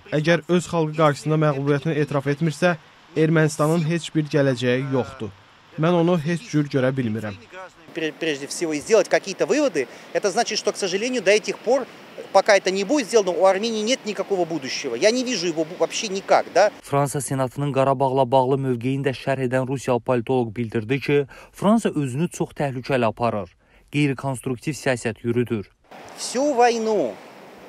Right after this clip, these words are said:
Speaker 2: Франция показывала, что она поддерживает на самом деле одну из сторон,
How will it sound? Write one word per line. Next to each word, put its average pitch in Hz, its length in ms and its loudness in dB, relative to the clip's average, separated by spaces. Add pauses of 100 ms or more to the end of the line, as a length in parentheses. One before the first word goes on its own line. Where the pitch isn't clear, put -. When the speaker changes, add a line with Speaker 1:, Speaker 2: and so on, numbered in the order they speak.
(140)
Speaker 2:
Франция 170 680 0 (300)
показывала, 190 600 2
что - 220 -4
она 214 360 0 (140)
поддерживает 160 580 -2
на 156 100 -2
самом 180 280 -2
деле 165 200 0
одну 143 340 -2
из 156 100 -8
сторон, 143 420 2